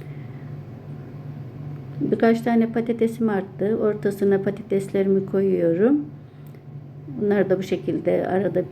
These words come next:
pişe-, e, birlikte pişmesi için. Üzerine soğanımı, kapya biberlerimi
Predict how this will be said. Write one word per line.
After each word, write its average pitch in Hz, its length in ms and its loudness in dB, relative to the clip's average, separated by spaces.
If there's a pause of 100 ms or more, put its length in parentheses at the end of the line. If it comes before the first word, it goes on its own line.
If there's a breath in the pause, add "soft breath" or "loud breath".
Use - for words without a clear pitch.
(300)
pişe-, 165 580 -2
e, 170 320 6
birlikte 180 400 2
pişmesi - 580 -6
için. 151 420 2 (2000 loud breath)
Üzerine 202 480 6
soğanımı, 190 800 0 (1500)
kapya 214 400 4
biberlerimi 175 840 2